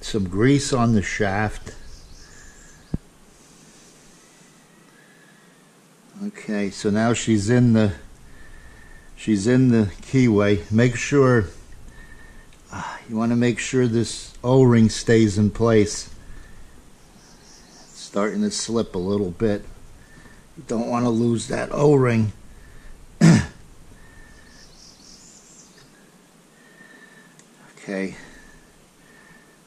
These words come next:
so everything looks good. Get your alignment pin lined up. Like I said, this faces the impeller. And then push it over the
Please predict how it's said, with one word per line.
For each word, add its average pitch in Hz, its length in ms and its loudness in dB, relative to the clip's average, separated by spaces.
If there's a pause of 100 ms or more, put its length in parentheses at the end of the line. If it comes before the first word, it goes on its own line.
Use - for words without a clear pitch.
(440)
so 113 460 -2
everything 120 520 2
looks 117 300 0
good. 117 480 2 (920)
Get 120 180 0
your 123 220 2
alignment 120 680 4
pin 120 380 4
lined 117 420 4
up. 107 240 0 (720)
Like 104 180 -4
I 113 80 2
said, 107 280 0
this 127 200 2
faces 120 600 0
the 110 140 2
impeller. 107 640 2 (720)
And - 140 -8
then 147 140 -2
push 151 280 2
it 156 80 4
over 139 360 4
the 113 320 0